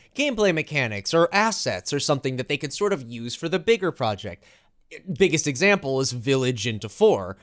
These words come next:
which we saw a lot of there. And looking at some of the other games, I'm like, "Okay,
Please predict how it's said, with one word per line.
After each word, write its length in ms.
which 180
we 100
saw 280
a 40
lot 260
of 240
there. 280
And 420
looking 460
at 140
some 160
of 60
the 120
other 160
games, 360
I'm 140
like, 320
"Okay, 500